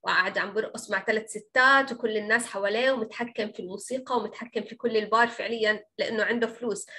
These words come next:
فهو حس إنه است-، استفز إنه أنا شو الوضع اللي،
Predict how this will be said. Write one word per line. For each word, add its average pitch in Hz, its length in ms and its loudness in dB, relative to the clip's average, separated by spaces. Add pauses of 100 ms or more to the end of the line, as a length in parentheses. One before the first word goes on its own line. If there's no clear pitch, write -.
(220)
فهو 240 260 6
حس 302 420 2
إنه 240 160 0
است-، - 180 -10 (160)
استفز - 640 2 (340)
إنه 214 240 0
أنا 240 120 4
شو 285 180 -2
الوضع 294 380 6
اللي، 214 480 -6